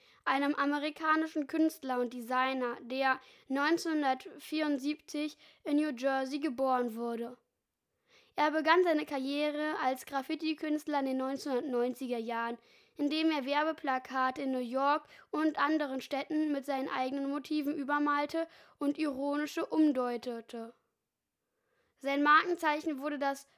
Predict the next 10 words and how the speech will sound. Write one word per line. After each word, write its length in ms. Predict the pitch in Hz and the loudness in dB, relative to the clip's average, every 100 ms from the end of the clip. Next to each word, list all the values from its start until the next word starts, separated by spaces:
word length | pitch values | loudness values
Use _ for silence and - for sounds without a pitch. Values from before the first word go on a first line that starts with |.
| _ | _
Kompagnon-Gesicht 1160 | - 311 302 302 285 302 311 262 247 285 311 - - - | -2 0 0 0 2 2 0 -2 -2 -2 -4 -8 -20 -10
mit 160 | 285 269 | -6 -4
durchkreuzten 760 | 277 - - 277 277 - 269 | -6 -6 -4 -4 -4 -8 -4
Augen, 540 | - 277 285 277 254 247 - - | 2 4 4 2 -2 -6 -14 -6
das 260 | 285 277 - | -4 -4 -2
an 420 | 311 285 285 247 | -2 0 0 -2
Disneys 600 | 302 302 302 294 285 - | -4 0 0 0 0 0
Mickey 300 | 302 294 294 | -2 0 -2
Mouse 300 | 254 240 233 | 0 -2 -4
erinnert. 540 | 269 277 240 233 226 | -8 -6 -4 -6 -10